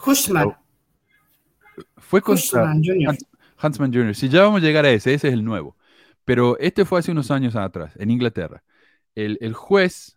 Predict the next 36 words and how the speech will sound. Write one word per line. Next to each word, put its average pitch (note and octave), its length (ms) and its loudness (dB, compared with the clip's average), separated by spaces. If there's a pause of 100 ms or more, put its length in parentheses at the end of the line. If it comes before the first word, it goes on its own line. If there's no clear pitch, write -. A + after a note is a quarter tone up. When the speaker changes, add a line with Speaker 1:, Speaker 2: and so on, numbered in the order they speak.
(120)
Speaker 2:
dijo, A#2+ 300 -6
"Bueno, A#2 260 -2
vamos B2 240 -2
a - 20 -4
aceptar A2+ 420 -4
el G#2+ 180 -6
caso", C#3 500 -6 (300)
y A2 100 -8
luego B2+ 300 -2
cuando, F#2+ 540 -6 (200)
eh, E2 460 -14 (1300)
decidieron, F#2 760 -8
no F#2+ 120 -8
tienen F#2+ 220 -10
que F2 100 -12
decidir E2 340 -14
el E2 60 -12
jurado, G2+ 540 -6
decidir E2 380 -14
el D#2+ 120 -16
juez, G#2 360 -12 (360)
decidieron A2 480 -6
por A2+ 120 -8
un A#2 100 -4
juez B2+ 540 -6
fijo A2 280 -8
para G2+ 160 -8
el A2+ 80 -8
caso, C3+ 340 -4
y A#2+ 60 -4
el F#2 60 -4
juez G#2 220 -6
dijo, F#2 200 -10
"¿Qué - 100 -20
están A#2 180 -6
haciendo? D#2+ 360 -12